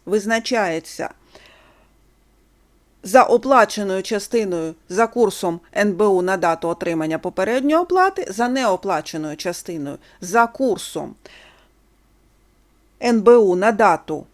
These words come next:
реалізації, тобто еквівалент доходу — це буде сто вісімдесят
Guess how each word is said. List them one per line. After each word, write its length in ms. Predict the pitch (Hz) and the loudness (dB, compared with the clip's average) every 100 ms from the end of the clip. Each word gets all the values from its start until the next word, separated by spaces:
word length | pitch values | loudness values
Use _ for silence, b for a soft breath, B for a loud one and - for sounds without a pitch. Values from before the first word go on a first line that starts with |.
| _ _ _ _ _ _ _ | _ _ _ _ _ _ _
реалізації, 1080 | - 240 226 208 214 190 156 160 - 247 440 - _ b b - | 0 2 4 0 0 2 0 -2 -8 -6 -6 -10 _ b b 2
тобто 440 | 262 208 190 165 _ _ _ _ _ | 2 2 -2 -4 _ _ _ _ _
еквівалент 720 | 226 233 247 269 294 285 208 185 | -2 0 2 4 4 4 2 4
доходу — 480 | 247 - 392 427 403 | 2 2 0 2 2
це 140 | 262 | 0
буде 260 | 220 247 226 | 0 0 -2
сто 240 | - 254 | 0 0
вісімдесят 680 | 208 214 208 196 214 214 | 0 -4 -4 -4 -2 -2